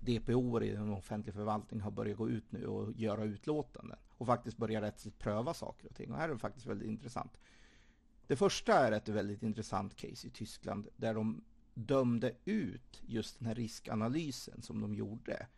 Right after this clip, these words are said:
Där faktiskt en tysk offentlig förvaltning försökte sig, använda sig av då en stor molntjänst.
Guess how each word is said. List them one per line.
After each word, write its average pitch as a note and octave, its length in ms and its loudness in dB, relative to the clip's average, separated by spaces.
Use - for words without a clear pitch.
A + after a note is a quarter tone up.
Där A#2+ 160 4
faktiskt A#2+ 480 -2
en G#2+ 80 -2
tysk - 360 -6
offentlig G2 360 -4
förvaltning G2+ 420 -2
försökte - 640 0
sig, - 200 -12
använda G#2+ 440 0
sig - 200 -6
av - 320 -6
då - 280 -8
en B2+ 240 -10
stor - 260 -8
molntjänst. - 720 -4